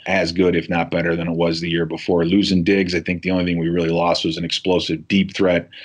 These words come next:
You know, you saw teams like Kansas City get a Deebo Samuel or someone along those lines, uh, multifaceted type player that can create things. I mean, I think that's what this offense needs, and that's all this offense needs to be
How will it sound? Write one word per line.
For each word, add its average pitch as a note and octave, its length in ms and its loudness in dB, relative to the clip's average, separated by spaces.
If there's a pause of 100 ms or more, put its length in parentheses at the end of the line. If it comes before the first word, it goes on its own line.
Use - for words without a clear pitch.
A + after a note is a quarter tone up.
(340)
You F2 80 -2
know, F2 100 2
you F2 80 2
saw F2+ 220 0
teams F2+ 280 -2
like E2 120 -2
Kansas E2+ 360 -2
City F2 300 0 (120)
get - 120 0
a F2 80 0
Deebo E2+ 380 0
Samuel F2+ 500 0
or E2+ 80 -2
someone F2 560 -2
along F2+ 320 0
those E2+ 300 0
lines, E2+ 460 -4 (420)
uh, D2 200 -4
multifaceted F#2 880 -2
type E2 260 -4
player E2 420 -4 (160)
that - 120 0
can E2+ 140 -8
create F2 500 0
things. D2+ 380 -10
I E2 40 -12
mean, E2+ 180 -6
I F#2 80 -6
think F2+ 160 -4
that's - 280 -2
what F2 220 -2
this F2+ 160 -2
offense E2+ 480 -4
needs, F#2 260 0
and F2 80 -4
that's F2 160 -4
all A#2 200 0
this E2+ 160 -6
offense E2 420 -8
needs F2 260 -4
to - 80 -6
be E2+ 380 -2